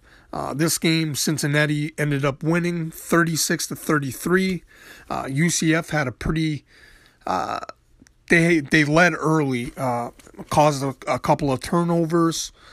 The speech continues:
uh, from Cincinnati, recovered a couple fumbles. Uh, were playing very hard on defense, wrapping up. Uh, as the game went on, uh, Dylan Gabriel started to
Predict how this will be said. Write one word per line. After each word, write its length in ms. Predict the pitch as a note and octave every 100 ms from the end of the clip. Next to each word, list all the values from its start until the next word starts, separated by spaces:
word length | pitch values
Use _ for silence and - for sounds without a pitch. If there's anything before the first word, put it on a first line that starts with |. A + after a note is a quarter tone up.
| - -
uh, 160 | C3
from 220 | C#3 C#3+ C3+
Cincinnati, 760 | - D3+ D#3 D3 D3+ D3+ D3+
recovered 440 | C#3 B2+ D#3 D3
a 40 | C3+
couple 260 | D#3 D3
fumbles. 640 | - D#3 D3 D3+ C#3+ C#3 - - - -
Uh, 240 | - - -
were 140 | -
playing 400 | - F#3 F3 D3+
very 320 | B2+ D3+ D3+
hard 320 | A#2+ D#3+ D#3
on 180 | C#3 B2
defense, 480 | B2 C#3 - C#3+ C#3+ B2+
wrapping 420 | C3 C3 C3 A#2+
up. 280 | C3 - - - - - -
Uh, 120 | -
as 180 | C#3 C3+
the 80 | C3+
game 460 | B2 D#3+ E3+ E3 D3
went 160 | C#3+
on, 460 | C#3+ D3 D3 C#3+ C3 - - - - -
uh, 460 | - - - D3+ D#3 -
Dylan 320 | D#3 D#3 C#3
Gabriel 460 | C#3+ D3 D3 D3
started 480 | C3+ - C#3 C3+ C3
to 400 | - D3 C3+ C3+